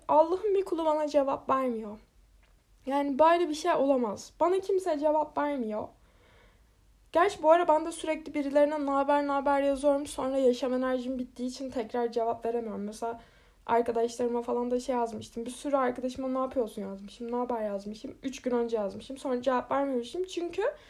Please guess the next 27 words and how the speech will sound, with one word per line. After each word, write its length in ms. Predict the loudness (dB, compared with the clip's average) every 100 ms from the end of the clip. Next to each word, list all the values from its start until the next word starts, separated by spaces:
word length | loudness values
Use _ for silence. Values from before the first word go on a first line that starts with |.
| -20 -20 -20
sonrasında 580 | 0 4 4 2 -4 -2
benim 200 | 0 2
yaşam 360 | 4 4 4 0
enerjim 480 | 0 -2 -2 -4
bitmişti. 680 | -6 -6 -8 -10 -4 -2 -2 -4 _ _ _ -6
Bence 380 | -2 -2 -2 -2
bu 80 |
yüzden 360 | -2 -2 -2 0
de 100 | -2
karma 320 | -2 -2 -2
peşime 440 | -2 -4 -2 -4 -4
düşmez. 340 | -6 -6 -2
Onu, 180 | -2 -2 -10 -2
yani 260 | 0 2
orada 260 | 2 0 0
ne 140 | -2
yapayım, 380 | -2 -2 -6 -8
bittim 340 | -8 -8 -4
yani. 400 | -2 -2 -4 -8 -12 -20 -20 -20 -20 -2
Ve 60 | 0
hala 460 | 4 4 6 6
o 140 | 4 4
"Naber'e" 400 | 0 2 2 2
cevap 380 | 0 2 0 2
verecek 400 | 2 2 0 0
enerjide 540 | 2 2 0 0 -4
hissetmiyorum. 800 | -4 -4 0 0 -2 -4 -4 -4